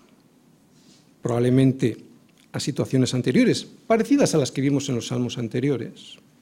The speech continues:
¿no? A esos días de prueba, aunque mira para atrás, lo que prevalece es la alabanza. A pesar de que está mirando todo lo que le ha ocurrido, lo que prevalece es la alabanza, una alabanza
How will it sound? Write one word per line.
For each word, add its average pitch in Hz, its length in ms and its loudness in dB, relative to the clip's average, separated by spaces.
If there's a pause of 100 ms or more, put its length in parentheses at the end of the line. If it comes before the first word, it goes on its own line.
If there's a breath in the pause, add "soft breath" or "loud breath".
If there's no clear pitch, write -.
(140)
¿no? 175 160 -8 (520 soft breath)
A 123 80 -4
esos 120 300 -2
días 123 260 0
de 120 100 -4
prueba, 120 360 -6 (140)
aunque 143 260 -2
mira 185 320 4
para 170 140 -4
atrás, 113 340 -8
lo 147 100 2
que 196 100 2
prevalece 160 520 6
es 196 140 0
la 151 100 4
alabanza. 127 560 2 (380 loud breath)
A 147 80 -4
pesar 233 260 4
de 285 80 4
que 247 80 0
está 247 140 6
mirando 233 440 10
todo 254 440 2
lo 160 160 6
que 156 80 2
le 143 80 6
ha 143 40 6
ocurrido, 135 480 2
lo 151 120 8
que 151 100 0
prevalece 170 580 4
es 190 140 2
la 127 220 4
alabanza, 143 580 4 (140)
una 285 320 6
alabanza 170 720 8